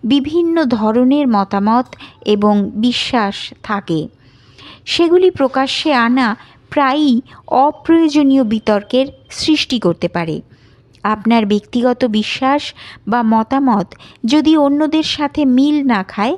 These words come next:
তবে তা গোপন রাখা শ্রেয়, কারণ এতে সম্পর্কের অবনতি ঘটতে পারে। শ্রীকৃষ্ণের মতে জীবনে সুখী থাকতে হলে মানুষের মতামতের সম্মান করা উচিত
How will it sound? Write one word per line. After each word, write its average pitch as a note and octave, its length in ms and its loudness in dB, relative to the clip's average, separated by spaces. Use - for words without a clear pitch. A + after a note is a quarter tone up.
তবে B3+ 220 0
তা B3+ 140 -2
গোপন G#3 420 -2
রাখা B3+ 540 -4
শ্রেয়, C3+ 540 -4
কারণ B3 360 0
এতে D4 300 0
সম্পর্কের A#3+ 800 -2
অবনতি G#3+ 560 0
ঘটতে F3 340 -6
পারে। D3 320 -12
শ্রীকৃষ্ণের F4+ 680 0
মতে B3+ 400 0
জীবনে C#4+ 440 2
সুখী F4 500 2
থাকতে A#3+ 500 -4
হলে G#3+ 320 0
মানুষের B3 600 2
মতামতের G3+ 680 0
সম্মান C4 680 0
করা E3 280 -2
উচিত D#3 380 -4